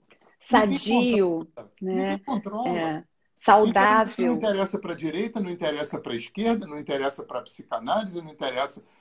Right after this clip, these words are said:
Speaker 1: pros comunistas. Um ser humano plenamente potente, orgasticamente potente, respiratorialmente potente, quem que vai dominar e controlar? Então não interessa pra
Speaker 2: Sim.
Speaker 1: ninguém.
Speaker 2: Sim,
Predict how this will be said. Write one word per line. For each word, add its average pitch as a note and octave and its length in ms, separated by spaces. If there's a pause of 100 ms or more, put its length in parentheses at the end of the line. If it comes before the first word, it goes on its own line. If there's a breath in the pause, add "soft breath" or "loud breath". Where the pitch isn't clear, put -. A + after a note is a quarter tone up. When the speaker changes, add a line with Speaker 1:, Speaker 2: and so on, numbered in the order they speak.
(120)
Speaker 1:
pros F3 180
comunistas. F#3+ 800 (300)
Um A#3+ 160
ser A3+ 280
humano D#3 440
plenamente C#3 720
potente, E3 640
orgasticamente C3+ 1120
potente, C#3+ 800 (440)
respiratorialmente E3+ 1800
potente, D#3+ 840 (180)
quem F4 160
que C#4+ 140
vai C4+ 180
dominar G#3 440
e G3+ 40
controlar? G3+ 720 (220)
Então F#4 200
não C#4+ 80
interessa B3 400
pra A#3+ 120
Speaker 2:
Sim. B3+ 100
Speaker 1:
ninguém. E3+ 380 (800)
Speaker 2:
Sim, E3+ 520